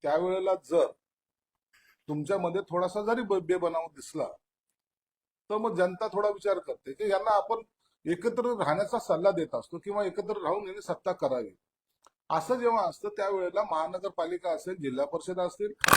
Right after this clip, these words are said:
या स्वतंत्रपणे न लढता हे महायुती म्हणून लढाव्यात असा सर्वसामान्यांचा कल असतो. म्हणून या कलला अपेक्षित आम्ही महायुती करण्याचा प्रयत्न करतोय आणि त्या महायुती जर आमची झाली तर तुम्हाला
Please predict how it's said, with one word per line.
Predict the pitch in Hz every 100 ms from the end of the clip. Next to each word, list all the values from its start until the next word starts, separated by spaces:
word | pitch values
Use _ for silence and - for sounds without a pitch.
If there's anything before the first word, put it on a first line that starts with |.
| -
या | 202
स्वतंत्रपणे | 208 165 202 208 220 214 214 226 233 _ _ -
न | 170
लढता | 240 214 151 - - _ _ _ _ 180
हे | 226
महायुती | 180 160 190 180
म्हणून | 202 208 175
लढाव्यात | 123 139 156 190 208
असा | 196 - 196
सर्वसामान्यांचा | 180 170 180 139 156 160 160
कल | 190 185 165
असतो. | 127 104 - _ _ _ _ _ _ 135
म्हणून | 220 233
या | 196 240
कलला | - 175 160 170 196 214 - -
अपेक्षित | 143 208 214 247 208 - _ _ _ _ _ _ _
आम्ही | 147 175 196
महायुती | 165 175 175 202
करण्याचा | 170 156 160 180
प्रयत्न | 143 139 147
करतोय | 135 143 135 202 - _ _ _ _ _ _ -
आणि | 180
त्या | 202 208
महायुती | 175 160 175 - 202 - _ _ _ - 127
जर | 180
आमची | 165 170
झाली | 165 131 135 151 110 _ _ _ _ -
तर | 190 190
तुम्हाला | 190 180 185